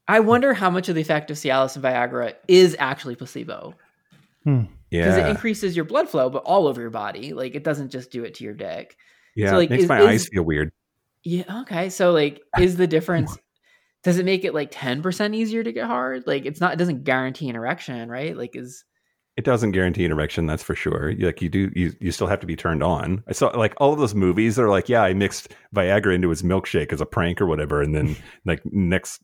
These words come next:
Speaker 3: next thing you know, is an uncontrollable rock hard boner." That's
Speaker 1: Right.
Speaker 3: not, that's not how it, that's not how it works, <laughs> like,
Speaker 2: Yeah.
Speaker 3: at all.
Speaker 2: What do your eyes feel like? <laughs>
Speaker 3: Um, l-, like, y-, uh, there's a, like, um,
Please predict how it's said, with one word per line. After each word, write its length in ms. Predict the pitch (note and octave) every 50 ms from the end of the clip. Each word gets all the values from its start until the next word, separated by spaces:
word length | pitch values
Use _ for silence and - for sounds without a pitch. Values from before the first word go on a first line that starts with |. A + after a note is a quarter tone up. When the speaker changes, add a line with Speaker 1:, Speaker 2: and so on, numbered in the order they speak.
| - - _
Speaker 3:
next 260 | - F2+ G2 F#2 - -
thing 100 | G#2+ F#2
you 60 | F2+
know, 120 | F#2+ F2+
is 180 | E2+ E2+ D#2+ F2
an 120 | E2+ D#2+ -
uncontrollable 720 | F#2+ F#2+ - - F#2 - G2 F2+ F2+ E2+ E2 E2 E2 E2+ - -
rock 220 | F#2 E2+ E2+ -
hard 200 | - F2 D#2+ D#2
boner." 380 | G2+ C#3 D#3 C3+ G#2 F2+ E2+ E2 - - - - _ _ _ -
That's 140 | B2 A#2+
Speaker 1:
Right. 60 | B2 F3
Speaker 3:
not, 240 | D3+ G#2+ - - _ _ _
that's 220 | - G2+ - - -
not 180 | A#2 - -
how 160 | F#2 G2 D2+
it, 80 | C#2 - _ _ _
that's 240 | - F2 - - -
not 160 | F2+ D#2+ -
how 140 | - D#2+ C#2+
it 80 | B1+ D2
works, 400 | E2+ C2+ - - - - - -
<laughs> 40 | -
like, 120 | - - - C3 -
Speaker 2:
Yeah. 120 | B2 A2+ G2+ _ _ _ -
Speaker 3:
at 100 | F#2+ F2
all. 320 | E2+ D2 - - F2+ - _ _ - - - - _ _ _ _ _ _ _ _ _ _ _ _ - C#3+
Speaker 2:
What 140 | C3 F3 F3
do 80 | - G#3
your 220 | G#3 G3+ G3+ -
eyes 340 | - C#3 E3+ A3 B3+ A#3 -
feel 260 | - C#3+ B2+ B2 B2+
like? 440 | - - - - - - - - - -
<laughs> 40 | - - -
Speaker 3:
Um, 220 | - G3 G3 G3 F#3+ F3 - - F3+ D#3 -
l-, 140 | G#3 G3+ G3+ - E3+
like, 240 | F#3+ G3 F3 - - E3+
y-, 100 | D#3 D3+ - - - - - - D5+
uh, 160 | E3 D3+ C#3 C3+ - -
there's 400 | C3+ C3+ - E3 F3 F3+ - - -
a, 320 | D#3+ D#3 D3+ D3+ D3 C#3+
like, 420 | - C#3 C#3 C3 C3+ C3+ C3 - - -
um, 480 | B2+ A#2+ A#2 A2+ A2 A2 G#2+ G#2+ G#2